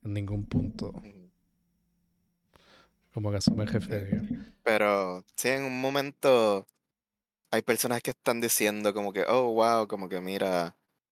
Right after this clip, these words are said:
Speaker 2: cómo ha cambiado el mundo." Tienes como que al Old Brotherhood, ahora es un como que government-sponsored federal agency.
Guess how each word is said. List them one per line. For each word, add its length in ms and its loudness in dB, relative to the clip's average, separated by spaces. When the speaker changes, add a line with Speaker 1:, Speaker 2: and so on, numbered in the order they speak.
Speaker 2:
cómo 200 0
ha 20 -2
cambiado 340 4
el 60 2
mundo." 720 -2
Tienes 340 0
como 280 -2
que 400 4
al 300 0
Old 220 0
Brotherhood, 600 4
ahora 280 2
es 40 -2
un 300 -6
como 220 -2
que 120 0
government-sponsored 1000 -2
federal 460 0
agency. 720 -2